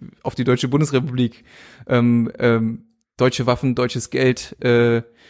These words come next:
schaffen Ordnung in der Welt", ist der Refrain. Und ich, äh, fand, der hat mich in, äh, irgendwo tief in meiner linken Seele, hat er mich sehr angesprochen.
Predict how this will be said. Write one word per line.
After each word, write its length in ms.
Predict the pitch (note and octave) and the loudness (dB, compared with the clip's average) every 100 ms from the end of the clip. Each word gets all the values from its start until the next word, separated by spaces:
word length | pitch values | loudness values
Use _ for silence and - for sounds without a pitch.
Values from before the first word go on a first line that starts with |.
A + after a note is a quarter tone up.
| _ | _
schaffen 300 | - B2+ C3 | -2 0 0
Ordnung 340 | C#3+ C3+ B2 | 2 2 2
in 100 | A#2 | 2
der 140 | A2+ A2+ | 0 2
Welt", 220 | A#2 A2+ | 2 0
ist 160 | A2+ - | -4 -2
der 100 | A#2 | 0
Refrain. 440 | A2+ - A#2+ B2+ - | 0 0 0 -2 -2
Und 340 | B2+ B2 A#2+ | 0 0 0
ich, 280 | C#3+ - - | -4 -4 -2
äh, 160 | B2+ B2 | 0 0
fand, 340 | - C#3 - C3+ | 0 -2 -2 -2
der 200 | B2 B2+ | 0 0
hat 160 | - | 0
mich 220 | E3+ - | 0 2
in, 240 | B2 C3+ C3+ | 0 0 0
äh, 260 | - B2+ B2 | 0 2 2
irgendwo 420 | D3+ D#3 C3 C#3 | 0 -2 0 0
tief 260 | - D3 B2+ | 0 -4 0
in 100 | B2 | 2
meiner 200 | A#2+ A#2 | 4 2
linken 240 | B2 A#2+ | 2 0
Seele, 200 | A2+ A2+ | 0 -2
hat 100 | B2+ | -2
er 40 | A2 | -4
mich 120 | G#2+ | -4
sehr 120 | - | -4
angesprochen. 520 | A#2+ A#2+ - - - | -6 -8 -12 -20 -20